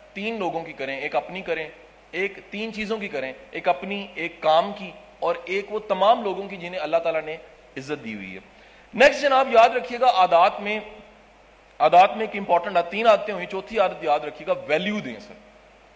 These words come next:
جو بندہ اپنی چیزوں کو، اپنے پیسے کو، اپنی اولاد کو، اپنے گھر بار کو، اپنی اللہ نے جو آسانی دی، ان کی قدر نہیں کرتا، اللہ وہ چھیننا شروع کر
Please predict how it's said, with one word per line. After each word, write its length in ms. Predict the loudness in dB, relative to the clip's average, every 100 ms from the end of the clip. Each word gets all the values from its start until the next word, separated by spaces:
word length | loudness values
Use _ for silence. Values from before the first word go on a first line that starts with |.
| _ _
جو 140 | -6 0
بندہ 220 | 2 4
اپنی 420 | 2 2 -4 -12
چیزوں 360 | -10 -10 -4 -4
کو، 280 | -2 -4 -2
اپنے 300 | -4 -4 -4
پیسے 360 | -2 -2 -4 -10
کو، 180 | -10 -10 -2
اپنی 320 | -2 -2 -10
اولاد 360 | -4 2 4 2 -4
کو، 160 | -8
اپنے 340 | -4 -4 -4 -8
گھر 160 | -4 -4
بار 240 | 0 0
کو، 180 | 0 -10 -2
اپنی 360 | -2 -2 -10 -6
اللہ 220 | -4 -2 -2
نے 60 | -2
جو 100 | -4
آسانی 460 | -6 -4 -4 -4 -8
دی، 120 | -8
ان 100 | -10
کی 100 | -12
قدر 220 | -4 2 4
نہیں 160 | 2
کرتا، 320 | -4 -6 -6 -10 -12 -20 -10
اللہ 160 | -4 -2
وہ 100 | -4
چھیننا 280 | -10 -12
شروع 200 | -12 -14
کر 100 | -14